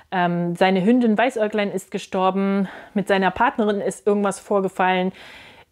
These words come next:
Ich habe es so rausgelesen, dass da irgendwie ein anderer Mann im Spiel ist. Ich weiß es aber nicht genau. Jedenfalls ist er fertig mit diesem Ort. Er, es ist Zeit für einen neuen Lebensabschnitt. Und er nimmt seine Sachen, packt sie in sein Auto,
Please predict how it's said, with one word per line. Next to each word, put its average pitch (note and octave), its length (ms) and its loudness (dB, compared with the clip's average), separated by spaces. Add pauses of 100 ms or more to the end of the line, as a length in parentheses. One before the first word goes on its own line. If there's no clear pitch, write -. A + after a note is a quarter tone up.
Ich - 160 -2
habe G3 160 0
es F#3+ 60 -4
so G3+ 80 0
rausgelesen, F3+ 460 0
dass F3 140 -2
da F#3 100 -2
irgendwie F#3 200 0
ein F3 80 -2
anderer F3+ 220 0
Mann G3 160 2
im G#3 80 2
Spiel G3 220 -2
ist. F#3+ 140 0
Ich G3 120 -8
weiß G#3 180 2
es G3+ 140 -4
aber F3+ 160 -2
nicht F3 160 -4
genau. F3 220 0
Jedenfalls F#3+ 580 0
ist - 160 -2
er G3+ 100 2
fertig G#3+ 400 0
mit F#3 140 -4
diesem F#3 220 -4
Ort. F#3 380 -2 (760)
Er, G3 300 2 (120)
es - 160 -6
ist F#3+ 200 -8
Zeit F#3 260 0
für - 140 -4
einen F3 180 -2
neuen E3+ 360 -2 (340)
Lebensabschnitt. F#3 840 -2 (640)
Und A3+ 280 0
er G3+ 200 4
nimmt A#3+ 220 2
seine G3+ 220 2
Sachen, B3+ 540 0 (120)
packt G#3+ 240 -4
sie G#3+ 120 -4
in G3 100 0
sein F3+ 160 0
Auto, A3 560 2